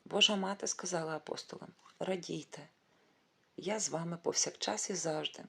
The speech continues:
буду молитися перед Богом». Апостоли в радості виголосили: «Пресвята Богородице, допомагай нам». Так Господь прославив свою матір.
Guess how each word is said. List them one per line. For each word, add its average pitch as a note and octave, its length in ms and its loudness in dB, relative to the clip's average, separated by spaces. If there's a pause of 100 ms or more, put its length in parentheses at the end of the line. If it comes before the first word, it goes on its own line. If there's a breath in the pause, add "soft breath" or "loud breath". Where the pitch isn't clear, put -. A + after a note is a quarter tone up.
буду G#3 260 4
молитися E3+ 600 0
перед D#3+ 280 -4
Богом». C#3+ 340 0 (1200 soft breath)
Апостоли G#3+ 540 2
в F3+ 80 0
радості F#3 480 2
виголосили: F3 720 0 (260)
«Пресвята F#3 540 0
Богородице, G3 680 0
допомагай F#3 600 0
нам». D3 200 -6 (1080 soft breath)
Так G3 220 0
Господь E3 480 0
прославив F3+ 520 0
свою D#3+ 300 -2
матір. D3 460 -8